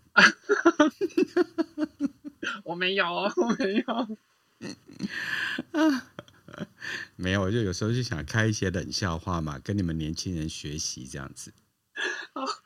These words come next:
Speaker 1: 我完全接不下这个梗，你知道吗？<laughs> 这球我接不下来。
Speaker 2: <laughs> 啊，不晓得那个，这一次去清迈带给老师有什么样的感觉？
Speaker 1: 我，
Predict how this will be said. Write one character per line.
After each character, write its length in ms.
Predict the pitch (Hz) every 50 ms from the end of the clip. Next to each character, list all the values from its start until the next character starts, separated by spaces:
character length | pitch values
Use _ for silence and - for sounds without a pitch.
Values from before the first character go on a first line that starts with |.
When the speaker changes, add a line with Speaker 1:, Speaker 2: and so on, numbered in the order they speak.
| - - -
Speaker 1:
我 140 | 214 220
完 180 | 226 233 247 262
全 280 | 277 - 370 381 247 - - - _ _ _ _ - _ - - _ _ _
接 180 | - - 294 285
不 100 | 240 247
下 200 | 233 262 262 247
这 160 | 220 262 254
个 80 | 233 214
梗， 280 | 190 214 202 208 180
你 80 | 151 147 170
知 40 |
道 160 | 190 - - -
吗？ 80 | - - -
<laughs> 120 | _ _ -
这 240 | 277 285 359 -
球 320 | 269 262 247 - 233 214 214
我 100 | 220 202
接 200 | 180 - 247 254
不 120 | 254 233 240
下 260 | - - - 262 208
来。 160 | 202 220 - -
Speaker 2:
<laughs> 40 | 196 - - _ - - - - - - - - 370 311 262 - - - - - - - - - - - - - - - - - - - 254 254 - - - - - - - - - _ _
啊， 240 | - - - 98 85
不 160 | 90 101 107
晓 160 | 110 123 117 95
得 160 | 98 92 95
那 80 | 101 104
个， 280 | 90 92 87 87 95 113 - - - - - - - _
这 120 | - - 120
一 60 | 120
次 260 | 110 117 120 117 110
去 460 | 104 - - 120 113 107 101 101 95
清 260 | 87 - - - 110
迈 160 | 104 107 101 98
带 200 | 92 104 98 92
给 460 | 87 87 80 71 - 85 - - - - 71
老 120 | 85 82
师 160 | 82 - -
有 120 | 101 90 87
什 120 | - -
么 60 | 85
样 100 | 82 85
的 80 | 82 80
感 240 | - - - - -
觉？ 300 | - - - - - - - _ _ _ _ _ _ _ _ _ _ _ _ _ _ _ _ _ _ _ _ _ _ _ _ _ _ _ _ _ _ _ _ _ _ _ _ _ _ _ _ _ _ _
Speaker 1:
我， 100 | - 175